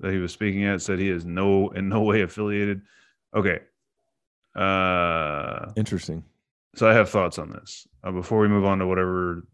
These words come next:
Speaker 1: the heck else you were going to.
Speaker 2: If in fact there is
Speaker 1: Um,
Speaker 2: anything.
Speaker 1: If in fact there is anything. Yeah, and, and sometime in the late teens, he fled, he left the United States for,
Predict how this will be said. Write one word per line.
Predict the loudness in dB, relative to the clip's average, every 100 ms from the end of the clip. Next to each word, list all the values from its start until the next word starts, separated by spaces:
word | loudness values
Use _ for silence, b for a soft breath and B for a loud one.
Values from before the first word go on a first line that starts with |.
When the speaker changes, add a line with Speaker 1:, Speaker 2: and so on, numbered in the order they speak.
| -8
Speaker 1:
the | -6
heck | -4 -2
else | -4 -6
you | -8
were | -8
going | -8 -10 -10
to. | -12 -14 -16 _ B B B B
Speaker 2:
If | -8 -4
in | -4
fact | -4 -2
there | 2
is | 2
Speaker 1:
Um, | 2 -2 -2
Speaker 2:
anything. | -4 -4 -8 _ _ _ _ _ _ _ _ _ _ _ _ _ _ _ _ -12
Speaker 1:
If | -10
in | -6
fact | -6 -6
there | -8
is | -10
anything. | -12 -14 -16 -18 -4
Yeah, | 2 4
and, | 6 4 4
and | 2 0 -4 -14 -20 -8
sometime | 0 4 6 6 6 4 2
in | 0 0
the | 2
late | 2 2 0 _
teens, | -8 -4 -4 -6 -8
he | -8
fled, | -10 -4 0 0 0
he | -4
left | 0 2 2 0
the | -4
United | -2 -4 -4
States | -4 -4 -6
for, | -10 -8 -6 -6 -6 -8 -10